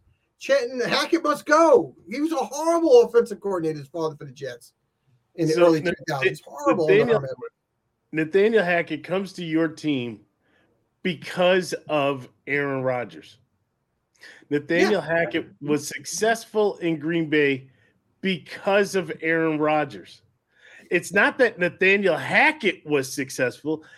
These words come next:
Speaker 2: Aaron Rodgers was successful,
Speaker 1: Yeah.
Speaker 2: and Nathaniel Hackett was holding on to the coat strings of Aaron Rodgers. When he got his chance to be on his own and away from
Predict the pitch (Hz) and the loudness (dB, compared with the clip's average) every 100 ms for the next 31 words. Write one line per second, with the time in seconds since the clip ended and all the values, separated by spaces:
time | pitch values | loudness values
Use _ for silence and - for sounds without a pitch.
0 | _ - - - 226 220 208 185 165 175 | _ -20 -20 -2 4 6 6 2 0 2
1 | 220 320 349 262 156 143 156 151 156 151 | 6 6 6 2 -2 0 -2 -2 -6 -4
2 | 151 139 135 160 170 - - - 180 - | -2 -2 -2 -2 -2 -2 -14 -2 -2 -2
3 | 139 208 240 294 294 202 - 233 233 - | -4 4 4 4 2 -2 -2 0 0 0
4 | 151 156 - - 180 180 190 269 320 339 | -2 -2 -10 -2 0 0 2 4 4 2
5 | 254 220 226 214 214 202 214 220 - - | 2 2 0 -2 -6 -2 0 0 -4 -4
6 | 180 170 165 - - - 180 175 - 175 | -2 -2 -4 -10 -18 0 0 2 0 2
7 | 175 165 156 151 104 - - _ _ _ | 2 2 2 0 -4 -18 -20 _ _ _
8 | _ _ 123 135 180 294 311 254 302 262 | _ _ -10 0 4 4 4 4 4 4
9 | - _ _ 175 240 220 220 214 - - | -6 _ _ 0 0 0 -6 -8 -12 -4
10 | 214 202 - - 160 175 233 208 220 226 | -4 -4 -6 -8 -6 -6 -8 -4 -4 -2
11 | 196 220 196 - 214 220 135 127 202 _ | -4 -6 -8 -6 0 0 0 -4 -10 _
12 | _ _ _ _ _ _ _ - 190 190 | _ _ _ _ _ _ _ -2 2 2
13 | 180 202 294 302 277 262 | 2 2 2 2 0 0